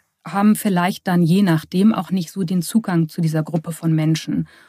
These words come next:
Und desher, daher denke ich, ist es beides und ist es auch legitim, wenn man es selber kennt,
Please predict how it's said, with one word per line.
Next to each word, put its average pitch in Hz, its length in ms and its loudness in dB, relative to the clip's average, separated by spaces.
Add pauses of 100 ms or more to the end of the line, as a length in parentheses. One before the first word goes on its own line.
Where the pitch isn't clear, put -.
(120)
Und 170 160 -4
desher, 180 520 -4
daher 170 300 -2
denke 175 280 -2
ich, 160 120 -8
ist 165 100 -10
es 165 200 -12
beides 202 540 0
und - 140 -6
ist 170 120 -8
es 175 140 -10
auch 175 160 -14
legitim, 190 720 2
wenn 185 120 -4
man 175 120 0
es 165 120 0
selber 175 360 0
kennt, 208 440 0